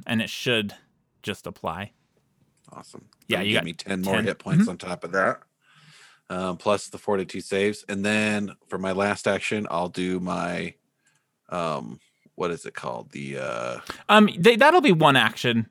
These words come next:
Speaker 1: Um, we'll say that using Neil
Speaker 2: Oh.
Speaker 1: as your items, you, you spend an action to command him to shoot you up to two items,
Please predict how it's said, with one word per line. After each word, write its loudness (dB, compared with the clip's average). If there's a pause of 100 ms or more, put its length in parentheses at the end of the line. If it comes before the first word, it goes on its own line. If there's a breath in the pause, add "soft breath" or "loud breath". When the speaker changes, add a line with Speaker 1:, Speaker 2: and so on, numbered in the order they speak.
Speaker 1:
Um, 4
we'll 6
say 4
that 4
using 2
Neil 4
Speaker 2:
Oh. 4
Speaker 1:
as 2
your 2
items, 2
you, -4
you -4
spend 0
an -2
action 0
to 2
command 0
him 0
to -4
shoot -6
you -2
up -2
to -12
two -6
items, 0